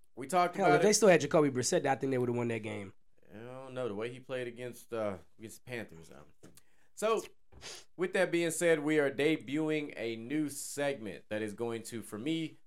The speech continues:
Speaker 1: personally, for the time being, take place of the Real Talk segment because we are in the midst of a high-octane ass sports season.
Speaker 2: Yes, we are.
Speaker 1: So,
Speaker 2: And it's just getting started.
Speaker 1: this is going to be G Q's fantasy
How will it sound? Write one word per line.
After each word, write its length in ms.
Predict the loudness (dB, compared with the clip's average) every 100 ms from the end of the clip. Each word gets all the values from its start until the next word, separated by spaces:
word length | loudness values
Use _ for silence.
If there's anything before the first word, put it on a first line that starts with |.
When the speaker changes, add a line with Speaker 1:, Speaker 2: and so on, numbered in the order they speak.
| -4
Speaker 1:
personally, 440 | -2 -2 -4 -8
for 140 | -6
the 80 | -8
time 300 | -6 -6 -4
being, 240 | -4 -6 -6
take 260 | -4 -6
place 340 | -4 -6 -6 -10 -6
of 340 | -4 -2 -4 -10 -20 -20 -12
the 320 | -10 -8 -10 -8
Real 260 | -4 -2
Talk 280 | -2 -2 -4
segment 440 | -4 -4 -4 -6 -10
because 280 | -8 -8
we 140 | -6 -6
are 40 |
in 60 | -4
the 80 | -4
midst 280 | -4 -4
of 140 | -6 -6
a 260 | -6 -8 -12 -20 -20 -20 -20 -20
high-octane 840 | -12 -2 0 2 0 -2 -6 -8 -6
ass 240 | -4 -6
sports 340 | -6 -6 -6 -6
season. 260 | -12 -10 -8
Speaker 2:
Yes, 280 | 0 2 2
we 120 | 4
are. 220 | 6 6
Speaker 1:
So, 380 | 6 6 6 4 -6 -20 -20 -20 -20 -20 -18 -8
Speaker 2:
And 100 | -6
it's 120 | -4
just 240 | -6 -6
getting 200 | -6 -4
started. 420 | -4 -6 -10 -12 -16 -10
Speaker 1:
this 300 | -2 0 0
is 140 | -2 0
going 300 | 0 -2 -2
to 180 | -4 -2
be 500 | -2 -2 -4 -6 -10 -20 -20 -20
G 260 | -10 -6 -6
Q's 540 | -6 -4 -2 -2 -4
fantasy 680 | -4 0 2 0 -6 -12 -14